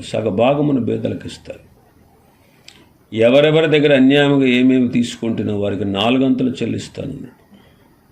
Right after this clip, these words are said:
క్రీస్తును, రక్షణను సంపాదించుకున్న జక్కయ్య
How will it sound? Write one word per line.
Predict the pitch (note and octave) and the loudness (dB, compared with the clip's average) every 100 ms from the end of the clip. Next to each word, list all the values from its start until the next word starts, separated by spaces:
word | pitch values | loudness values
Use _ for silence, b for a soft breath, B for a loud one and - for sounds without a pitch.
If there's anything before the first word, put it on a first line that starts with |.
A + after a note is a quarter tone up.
| _ _ _ _ _ _ _ _ _ _ _ _ _ _ _ - | _ _ _ _ _ _ _ _ _ _ _ _ _ _ _ -8
క్రీస్తును, | A2+ C#3 - C3+ B2+ D3+ | -4 -4 -2 0 2 2
రక్షణను | A#2 A#2 C#3+ C3 C3+ | 0 -2 -2 0 0
సంపాదించుకున్న | C3 A#2 B2 A#2 A#2 A#2 A#2 A2 G2 | 0 0 0 0 -2 -4 -6 -6 -6
జక్కయ్య | F#2 G2+ F#2+ C#3+ - | -8 -10 -6 -4 -4